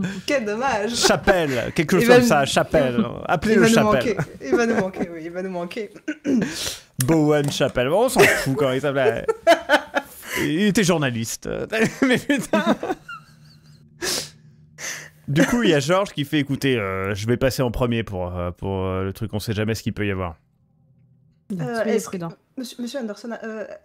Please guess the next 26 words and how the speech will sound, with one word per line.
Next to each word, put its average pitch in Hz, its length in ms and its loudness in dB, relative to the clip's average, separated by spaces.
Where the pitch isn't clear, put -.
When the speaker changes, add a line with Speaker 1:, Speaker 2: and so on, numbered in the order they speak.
Speaker 1:
est-ce 226 140 -10
que - 80 -12
vous 240 240 -10
êtes 214 160 -10
arrivé 190 380 -8
armé 196 560 -8
ou 165 200 -12
quoi ? 160 160 -14
Parce - 200 -18
que 196 240 -8
sachez 208 340 -10
que 208 80 -16
si - 120 -12
nous 202 140 -6
avons 196 160 -6
affaire 208 280 -10
à 208 40 -6
des 196 120 -8
pillards, 240 320 -8
il 208 80 -6
y - 20 -8
a 185 60 -10
forte 226 300 -14
chance. - 380 -16
Fort 226 200 -2
bien. 170 140 -10